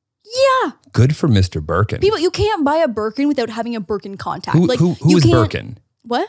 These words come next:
Speaker 2: Who was Birkin? Who was she?
Speaker 1: No one knows. It's like Satoshi. Like, no one knows. I'm just kidding.
Speaker 2: Oh, I,
Speaker 1: Everyone knows.
Speaker 2: I know who
Speaker 1: Yeah.
Speaker 2: Satoshi is.
Speaker 1: What?
Speaker 2: I know who Satoshi is.
Speaker 1: Who's Satoshi?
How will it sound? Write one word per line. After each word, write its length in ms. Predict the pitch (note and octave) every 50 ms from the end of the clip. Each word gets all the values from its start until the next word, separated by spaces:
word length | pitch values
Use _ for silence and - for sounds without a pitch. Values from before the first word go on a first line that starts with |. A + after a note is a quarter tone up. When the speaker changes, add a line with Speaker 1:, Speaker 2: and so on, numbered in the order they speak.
| - _
Speaker 2:
Who 100 | F#3 F#3
was 120 | F3+ D#3+
Birkin? 360 | B2+ - C#3 G#2+ F#2 - D#2+
Who 100 | F2+ D3
was 120 | D#3 D3+ C#3
she? 340 | - - - F2 - - - _ _
Speaker 1:
No 140 | - A#3+ B3 A#3+
one 120 | A3+ G#3+
knows. 300 | G#3 F#3+ F3+ F3 F#3 -
It's 140 | - A3 -
like 100 | A3+ G#3+
Satoshi. 460 | - - G3 - - F3+ - - -
Like, 160 | F#3 G3 G#3 G#3
no 100 | G3+ G3
one 140 | F#3 E3+
knows. 400 | A#2+ G2+ - - - - - - _
I'm 80 | - A#3
just 140 | F#3+ - -
kidding. 240 | - - - - - _ _ -
Speaker 2:
Oh, 60 | G#2+
I, 60 | A2+
Speaker 1:
Everyone 220 | B2 - G#2 F#2 C2+
knows. 60 | - -
Speaker 2:
I 80 | A2+
know 60 | B2+ G#3
who 40 |
Speaker 1:
Yeah. 60 | A#3+ G#3
Speaker 2:
Satoshi 440 | - - - - - - - B1+
is. 180 | - D3 - - _ _
Speaker 1:
What? 200 | - F#3 C4 D#4+ - _ _
Speaker 2:
I 60 | -
know 80 | - A3+
who 80 | A3 F3+
Satoshi 360 | - - - F#2 E2 E2+ F2+
is. 60 | F2+
Speaker 1:
Who's 140 | - A#3+ A#3
Satoshi? 340 | - A3+ - B3 C#4 - -